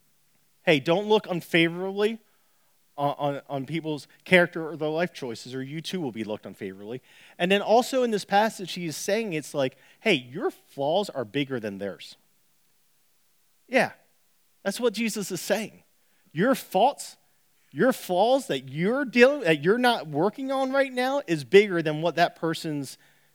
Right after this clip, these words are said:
minuscule sawdust is. Some of us feel like, "Well, well, how's my sin, how's my flaws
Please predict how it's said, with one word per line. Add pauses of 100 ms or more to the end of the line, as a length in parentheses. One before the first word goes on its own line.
(140)
minuscule (1000)
sawdust
is. (1700)
Some
of
us
feel
like,
"Well, (180)
well,
how's
my
sin, (840)
how's
my
flaws